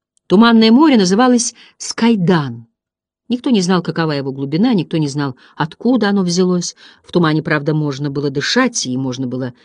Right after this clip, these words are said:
забредать от берега вглубь, но только привязанными на канате, чтобы тебя могли вытащить назад. Потому что туман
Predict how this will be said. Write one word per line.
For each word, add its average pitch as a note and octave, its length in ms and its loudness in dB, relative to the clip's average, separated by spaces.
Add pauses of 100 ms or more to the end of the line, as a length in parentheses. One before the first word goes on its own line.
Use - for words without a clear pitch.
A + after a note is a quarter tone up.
(220)
забредать E3 640 0
от D3+ 160 -2
берега D3 540 2
вглубь, D#3+ 540 0 (340)
но D3 180 -2
только D#3+ 320 -2
привязанными E3 840 0
на E3 180 -2
канате, E3+ 800 -4 (440)
чтобы A#3+ 260 -2
тебя A3+ 220 0
могли G#3 260 0
вытащить A#3 400 -4
назад. A#3+ 340 -4 (1300)
Потому C#3+ 240 -6
что C3+ 140 -10
туман F3 440 0